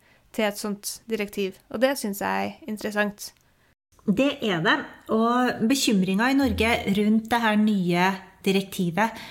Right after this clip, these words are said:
Speaker 2: som det nå forhandles om, handler altså om at E U beveger seg i en retning som, som bryter med den norske modellen. Det her er et område hvor E U skiller seg fra Norge, for i E U i dag så er det sånn at einogtyve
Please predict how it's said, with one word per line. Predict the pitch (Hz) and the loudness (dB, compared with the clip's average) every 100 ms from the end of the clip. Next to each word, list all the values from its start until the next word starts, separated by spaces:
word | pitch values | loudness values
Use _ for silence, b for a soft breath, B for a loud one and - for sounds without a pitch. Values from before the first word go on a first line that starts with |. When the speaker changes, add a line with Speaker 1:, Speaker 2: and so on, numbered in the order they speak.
| B B | B B
Speaker 2:
som | - - 196 190 | -6 0 2 4
det | 202 | 4
nå | 185 185 | 4 2
forhandles | - 202 196 180 190 233 | -2 2 2 2 0 2
om, | 262 240 B B B - | 2 2 B B B -2
handler | 269 233 196 175 180 | 2 4 4 2 0
altså | 202 170 - 196 185 | -2 -2 -2 -2 2
om | 185 190 | 2 2
at | 202 - | -2 -2
E | 208 180 | 0 0
U | 170 | 0
beveger | 196 190 170 165 170 | 0 2 0 -2 -2
seg | - 196 196 | 0 2 2
i | 185 | 2
en | 190 | 0
retning | 196 - 185 180 180 | 0 -2 0 0 0
som, | - 196 196 190 - | 0 2 2 0 -2
som | 202 202 | 2 2
bryter | 185 180 208 - 202 | 4 2 0 -4 -2
med | 190 | 0
den | 190 | 2
norske | 190 190 - | 2 0 2
modellen. | 175 170 165 160 - - _ _ _ _ _ _ | 2 2 0 -4 -10 -20 _ _ _ _ _ _
Det | 220 | -2
her | 214 240 233 | 2 0 0
er | - 175 - | -2 0 0
et | - 254 | 0 2
område | 208 190 170 180 | 2 2 -2 -2
hvor | 208 | 0
E | 208 214 190 | 0 2 2
U | |
skiller | 190 - 220 185 | 2 2 0 0
seg | 185 240 | -2 0
fra | 311 311 | 2 2
Norge, | 269 190 202 202 | 2 2 0 2
for | 220 | 0
i | 214 - - 226 240 226 | 0 -4 -4 -2 0 0
E | |
U | 196 | 0
i | 220 | 0
dag | 240 285 262 | 2 2 0
så | - 247 | 0 0
er | 190 190 | 0 0
det | 202 | 0
sånn | - 190 196 | 2 2 2
at | 196 - _ - | -2 -14 _ -2
einogtyve | 190 208 214 226 233 220 190 208 | 0 2 0 0 0 0 0 -2